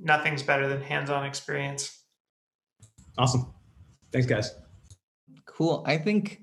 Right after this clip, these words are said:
Speaker 3: those are all the questions we have. I'll ask just one last one that I have. I know both Bill Ackman and Howard Marks or his family office are, uh, investors in WeCommerce. Biggest lessons from them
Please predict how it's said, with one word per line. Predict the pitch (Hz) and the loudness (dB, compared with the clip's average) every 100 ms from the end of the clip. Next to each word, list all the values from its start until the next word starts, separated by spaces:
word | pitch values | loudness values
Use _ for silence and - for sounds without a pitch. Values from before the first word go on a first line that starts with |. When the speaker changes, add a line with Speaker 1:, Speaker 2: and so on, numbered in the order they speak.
| _ | _
Speaker 3:
those | 139 151 160 | 0 2 4
are | 160 151 | 4 6
all | 156 156 | 6 6
the | |
questions | 151 151 151 151 147 | 4 2 2 0 0
we | 127 | 2
have. | 131 175 | 2 4
I'll | 160 135 | 6 6
ask | 131 151 - - | 4 2 -6 -8
just | - 135 - | -6 -6 -2
one | 135 139 135 131 | 2 4 6 4
last | 127 127 | 2 0
one | 139 127 | 0 2
that | 131 | 4
I | 123 | 2
have. | 117 117 131 147 151 | 2 2 2 2 0
I | 139 | 2
know | 143 143 | 4 2
both | 139 147 147 147 | 4 4 4 2
Bill | 156 135 | 4 6
Ackman | 131 131 147 139 | 4 4 2 4
and | 131 123 120 | 4 2 0
Howard | - 143 135 131 151 | 0 2 2 0 2
Marks | 123 135 151 - | 2 2 0 -4
or | 147 135 | 0 2
his | 127 135 131 | 2 -2 -2
family | - 127 139 135 120 | 2 4 6 4 4
office | 123 143 160 156 | 2 2 0 0
are, | 139 135 131 | 0 2 2
uh, | 127 135 | 2 0
investors | 131 127 127 143 139 | 2 2 0 -2 0
in | 131 127 | 0 2
WeCommerce. | 127 127 127 123 151 180 - - - - - _ - | 0 0 0 4 4 2 -2 -16 -20 -20 -20 _ 0
Biggest | 151 151 156 - | 4 4 2 2
lessons | 135 143 151 139 131 | 2 4 2 2 0
from | - - 131 135 131 | -4 0 4 4 4
them | 139 127 127 127 | 4 4 2 -2